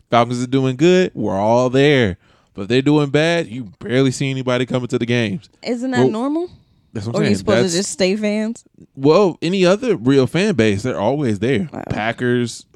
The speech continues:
Speaker 1: Pittsburgh, New England, Boston Celtics, like, you know, like, in all sports, <laughs> these people have always,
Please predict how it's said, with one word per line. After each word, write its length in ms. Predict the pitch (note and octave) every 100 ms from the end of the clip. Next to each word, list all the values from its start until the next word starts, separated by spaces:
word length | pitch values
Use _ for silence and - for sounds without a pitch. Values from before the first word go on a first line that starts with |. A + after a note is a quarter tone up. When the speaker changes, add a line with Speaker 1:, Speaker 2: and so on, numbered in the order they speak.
| -
Speaker 1:
Pittsburgh, 680 | B2 B2 G#2+ A#2+ A#2+ A#2+ -
New 220 | F#2+ G2
England, 420 | B2+ B2 A#2+ B2 - _ _ _ _ _ - -
Boston 360 | F#3 A#2+ C#3
Celtics, 480 | C3 C3 C3 - B2
like, 160 | F#2+ F#2
you 160 | A#2+
know, 160 | D3 B2+
like, 380 | A#2 A2 G2 _ - _ _ _ _
in 120 | - A2
all 220 | C3+ F3
sports, 580 | - G#3 G#3 - - - _
<laughs> 140 | _ - - F#3
these 260 | A2+ D3
people 420 | F3+ G#3 G3 E3 B2
have 100 | A#2
always, 440 | C3 D3 D3+ C#3+